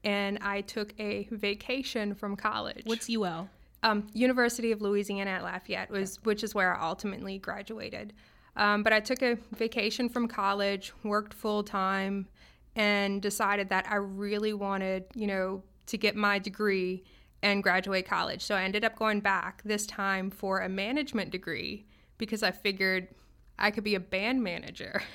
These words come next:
Speaker 1: <laughs> and still go on tour as a professional career. Oh, let me clarify. I have no musical talent whatsoever.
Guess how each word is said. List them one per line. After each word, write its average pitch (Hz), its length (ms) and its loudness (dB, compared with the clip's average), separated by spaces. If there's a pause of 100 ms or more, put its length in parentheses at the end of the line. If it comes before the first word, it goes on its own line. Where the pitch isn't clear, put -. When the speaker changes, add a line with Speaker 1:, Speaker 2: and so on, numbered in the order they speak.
(200)
Speaker 1:
<laughs> - 560 -2
and 220 200 8
still 220 300 8
go 233 240 8
on 226 200 6
tour 190 540 2 (380)
as 196 180 2
a 202 80 0
professional 196 720 0
career. 208 300 2 (100)
Oh, 202 220 6 (120)
let 202 140 -2
me 214 100 0
clarify. 208 760 0 (440)
I 202 140 4
have 214 220 6
no 214 220 2
musical 233 460 0
talent 214 480 -2
whatsoever. 196 880 -2